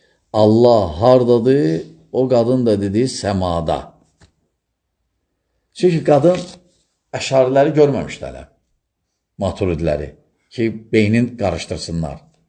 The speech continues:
Beynin qarışdırsınlar. Yəni, fitrə üzərində idi. Hətta indi də yoldan keçən, məsələn, desən, deyəcək, Allah, Allah, göydədir də. Aydındır?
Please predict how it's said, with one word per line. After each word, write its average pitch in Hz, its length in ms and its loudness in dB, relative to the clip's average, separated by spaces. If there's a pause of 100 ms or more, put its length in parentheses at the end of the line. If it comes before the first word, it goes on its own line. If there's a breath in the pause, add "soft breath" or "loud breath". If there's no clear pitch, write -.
(1400)
Beynin 101 260 0
qarışdırsınlar. 80 840 -8 (760 soft breath)
Yəni, 143 220 -2
fitrə 156 380 0
üzərində 131 520 2
idi. 73 200 -6 (1800)
Hətta 180 260 4
indi 190 160 0
də 196 120 4
yoldan 143 340 2
keçən, 147 400 -4
məsələn, 127 340 -4
desən, 123 460 -6 (600)
deyəcək, 151 300 -2
Allah, 147 240 2
Allah, 151 240 -4
göydədir 120 460 -2
də. 69 100 -16 (2000)
Aydındır? 107 500 0